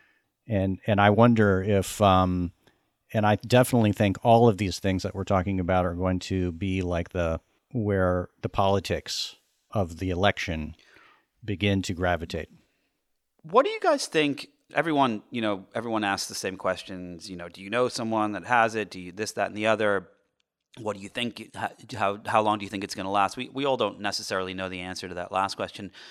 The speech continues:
Speaker 2: but I'm very curious to hear your, both of your thoughts as people who have, have spent time with and covered folks on the campaign trail, trails and so on, how this whole thing, A, affects Biden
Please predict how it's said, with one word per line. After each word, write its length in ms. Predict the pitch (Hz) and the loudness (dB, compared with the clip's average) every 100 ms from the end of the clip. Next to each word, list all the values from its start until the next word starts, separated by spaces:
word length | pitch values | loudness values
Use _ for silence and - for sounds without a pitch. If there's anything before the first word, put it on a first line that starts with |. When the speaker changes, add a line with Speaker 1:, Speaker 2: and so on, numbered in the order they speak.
| - - - | -20 -20 -10
Speaker 2:
but 100 | 143 | -2
I'm 140 | 147 156 | -2 2
very 260 | 185 254 | 2 2
curious 460 | - 143 131 120 - | -2 2 2 2 -4
to 100 | 110 | -8
hear 200 | 110 107 | -2 -2
your, 180 | 104 98 | -4 -4
both 240 | 104 104 | -4 -2
of 80 | 104 | -6
your 140 | 98 | -8
thoughts 400 | - 95 92 - - | -4 -2 -2 -4 -10
as 200 | 95 90 | -10 -10
people 340 | - 95 95 92 | -12 -12 -10 -8
who 80 | 90 | -8
have, 200 | 85 - - - - - - _ _ _ - - | -8 -18 -20 -20 -20 -20 -20 _ _ _ -14 -6
have 340 | 104 92 90 | -4 -4 -10
spent 240 | - 104 | -2 -2
time 220 | 95 120 113 | 4 2 2
with 160 | 101 | -2
and 120 | 95 | -4
covered 300 | 104 104 104 | -2 -4 -4
folks 340 | - 101 92 - | -6 -6 -4 -6
on 140 | 92 | -6
the 220 | 92 90 85 _ _ _ _ _ _ - | -6 -8 -10 _ _ _ _ _ _ -10
campaign 360 | 117 104 123 113 | -6 -4 -4 -2
trail, 400 | 117 107 101 104 | 0 0 -2 -4
trails 500 | - 107 101 98 92 | -2 0 0 -2 -6
and 180 | 92 | -10
so 200 | - 107 | -6 -4
on, 240 | 110 101 98 _ - _ _ | -2 -2 -6 _ -20 _ _
how 640 | - 156 160 180 180 160 - _ | -2 4 6 6 4 0 -8 _
this 540 | 135 139 135 - - - _ - | -4 0 0 -2 -8 -12 _ -20
whole 240 | - 175 | 0 0
thing, 300 | 170 156 131 - | 2 -2 -2 0
A, 240 | 135 151 | 0 0
affects 400 | 135 127 110 - | -2 -2 -2 -2
Biden 640 | 104 101 123 143 160 175 | 0 0 0 -4 -6 -8